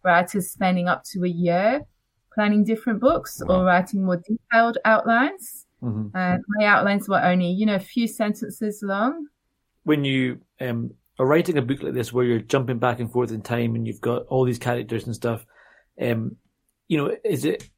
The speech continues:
Speaker 3: I think I'd read somewhere that you, you found it important to end on a cliffhanger as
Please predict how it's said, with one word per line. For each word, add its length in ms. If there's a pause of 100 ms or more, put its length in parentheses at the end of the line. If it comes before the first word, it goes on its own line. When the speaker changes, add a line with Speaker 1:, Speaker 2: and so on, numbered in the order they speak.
Speaker 3:
I 60
think 140
I'd 100
read 180
somewhere 280
that 160
you, 420
you 160 (220)
found 180
it 40
important 460
to 380 (160)
end 220
on 100
a 40
cliffhanger 680 (460)
as 140